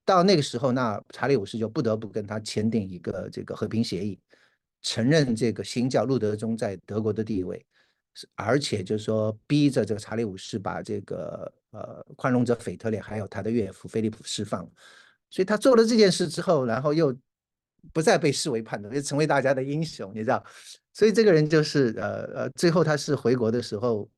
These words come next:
呃，这个在德国，因为还有一些诸侯是反对这个新教的，是天主教的诸侯，那结果就跟天主教的诸侯打仗的时候自己中枪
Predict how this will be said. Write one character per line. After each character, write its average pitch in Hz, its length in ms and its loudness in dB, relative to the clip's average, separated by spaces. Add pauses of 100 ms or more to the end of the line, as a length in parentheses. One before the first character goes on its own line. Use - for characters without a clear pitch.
呃， - 320 -12 (680)
这 120 140 -2
个 107 440 -2
在 120 320 2 (220)
德 165 240 6
国， 127 300 4
因 160 140 0
为 165 100 4
还 - 200 0
有 160 80 6
一 123 40 2
些 131 140 -4
诸 131 220 -10
侯 110 180 -6
是 110 220 -6
反 95 480 -4
对 135 380 0 (520)
这 - 140 -8
个 95 60 -8
新 120 260 0
教 117 220 2
的， - 120 -20
是 - 220 -12
天 190 180 2
主 175 120 6
教 107 160 0
的 92 100 -8
诸 95 180 -10
侯， - 240 -16 (360)
那 120 120 -2
结 113 140 4
果 135 100 6
就 113 220 2
跟 120 180 4
天 170 200 2
主 139 80 2
教 117 120 6
的 104 80 -2
诸 120 160 -4
侯 110 160 -4
打 110 240 -6
仗 120 160 0
的 110 80 0
时 110 140 -4
候 107 80 -2
自 120 160 -8
己 98 140 -8
中 110 260 -2
枪 110 340 -4